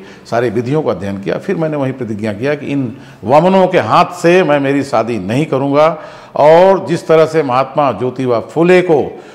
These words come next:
उस काल में उनके शादी के मंडप में से उनको अपमानित करके हटाया गया था, मैंने प्रतिज्ञा ली, उस काल में मेरे लगभग, अ, अ, बाईस तेईस साल की उम्र में जब हमारा शादी हुआ था,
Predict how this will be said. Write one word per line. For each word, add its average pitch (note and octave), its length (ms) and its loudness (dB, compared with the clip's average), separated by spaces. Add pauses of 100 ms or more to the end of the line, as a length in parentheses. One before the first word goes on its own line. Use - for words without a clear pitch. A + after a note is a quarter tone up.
(140)
उस - 180 -6
काल G3 460 6
में F3 220 2
उनके C#3 420 -2
शादी C#3 360 0
के C3 180 -2
मंडप D3 400 -2
में C3+ 140 -2
से A#2+ 200 -2
उनको A2+ 600 -6
अपमानित D3 520 -2
करके A2+ 240 -4
हटाया F3 340 4
गया E3 220 4
था, B2+ 300 -4 (260)
मैंने D3+ 240 0
प्रतिज्ञा F#3+ 540 2
ली, D#3+ 220 0
उस C#3+ 180 -10
काल G3 360 6
में F3 160 0
मेरे F#3 440 2 (300)
लगभग, E3 400 2
अ, F#3+ 160 0 (160)
अ, C3+ 960 -2 (240)
बाईस D#3+ 280 4
तेईस D#3 300 -4
साल C3 160 2
की A2+ 120 -6
उम्र D3+ 200 0
में D#3 100 -2
जब C3+ 100 0
हमारा A#2 220 -2
शादी F#2 280 -8
हुआ F2+ 180 -6
था, E3+ 360 -2